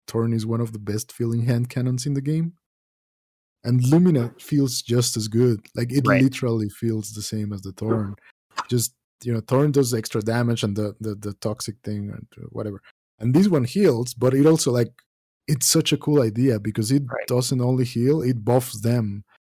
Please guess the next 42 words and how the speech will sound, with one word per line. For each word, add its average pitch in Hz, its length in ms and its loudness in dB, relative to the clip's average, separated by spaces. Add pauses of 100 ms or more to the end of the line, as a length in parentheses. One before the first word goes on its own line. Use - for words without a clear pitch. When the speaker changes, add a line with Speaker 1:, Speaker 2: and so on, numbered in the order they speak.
Speaker 1:
And 120 120 0
I 123 60 0
Speaker 2:
Right. 113 100 0
Speaker 1:
feel 143 140 4
like 120 240 2 (160)
that, 131 220 0 (160)
that 123 180 -2
thing 139 140 2
of, 120 120 0
like, 113 220 -2
I'm 147 220 2
doing 143 300 4
less 127 360 2
damage, 156 600 -2
but 113 200 -4
you're 127 120 6
Speaker 2:
Uh-huh. 127 80 2
Speaker 1:
doing, 127 400 0 (200)
you 165 220 4
all 170 260 6
three 160 340 2
guys 135 340 2
are 123 160 -2
doing 123 460 0
my 123 220 -2
damage 110 460 -6
for 107 180 -6
me 104 140 -10
now 104 260 -10
because 107 300 -14
I 113 40 -8
Speaker 2:
Right. 101 140 -8
Speaker 1:
buffed - 360 -8 (100)
you 113 320 -4
all 113 240 -4
three. 101 400 -10 (400)
Speaker 2:
Right. 110 200 -6
Speaker 1:
You 113 60 -4
know 113 100 -2
what 113 140 -2
I 113 60 -2
mean? 117 240 -4